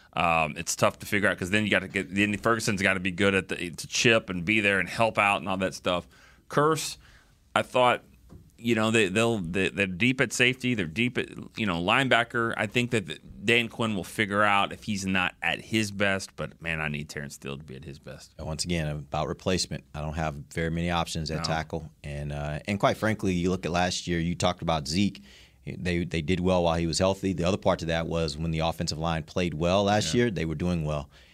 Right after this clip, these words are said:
Speaker 2: That second part of the season where things started kind of falling off the tracks, a lot of that was because the offensive line just
Speaker 1: Yeah.
Speaker 2: wasn't playing up to par. So I need my offensive linemen to be at their best, and that's really one through five. I need all of them to be at their best, 'cause if not, I think that, that can derail this team more than any other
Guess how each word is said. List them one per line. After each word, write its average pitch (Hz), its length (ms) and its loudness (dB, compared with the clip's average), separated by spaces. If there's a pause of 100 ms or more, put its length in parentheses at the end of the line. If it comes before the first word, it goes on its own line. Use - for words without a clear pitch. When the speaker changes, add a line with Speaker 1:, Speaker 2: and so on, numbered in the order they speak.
(160)
Speaker 2:
That 87 140 0
second 101 320 2
part 95 220 4
of 87 60 0
the 80 60 -2
season 90 340 0
where 85 140 0
things 87 240 -2
started 80 260 0
kind 87 160 0
of 78 60 -6
falling 85 340 0
off 85 220 0
the - 60 -18
tracks, - 440 0 (360)
a 78 60 -6
lot 104 260 6
of 95 80 0
that 87 160 0
was 80 120 -8
because 78 260 -4
the 85 120 2
offensive 80 300 -6
line 82 200 0
just 76 140 0
Speaker 1:
Yeah. 76 100 -4
Speaker 2:
wasn't 80 280 0
playing 80 260 -4
up 76 120 -4
to - 80 -14
par. 98 300 2
So 87 280 0 (480)
I 131 140 8
need 123 260 2
my 98 200 6
offensive 92 320 -2
linemen 85 380 0
to 76 60 -6
be 82 160 -4
at 80 120 -4
their 78 80 -4
best, 76 240 -2
and 90 100 0
that's 120 180 0
really 87 200 -2
one 87 260 0
through 85 140 -8
five. 82 280 0
I 85 60 -2
need 90 220 -2
all 90 240 0
of 76 60 -6
them 78 120 -2
to 76 60 -4
be 80 100 -4
at 76 80 -4
their 73 100 -8
best, 80 320 -2
'cause 76 120 -10
if 82 160 -10
not, 85 240 -2
I 85 80 -10
think 80 240 -8
that, 87 320 -4
that 117 180 4
can 117 80 -2
derail 95 320 2
this 90 160 0
team 95 240 0
more 80 160 -2
than 78 140 -4
any 92 200 2
other 90 260 2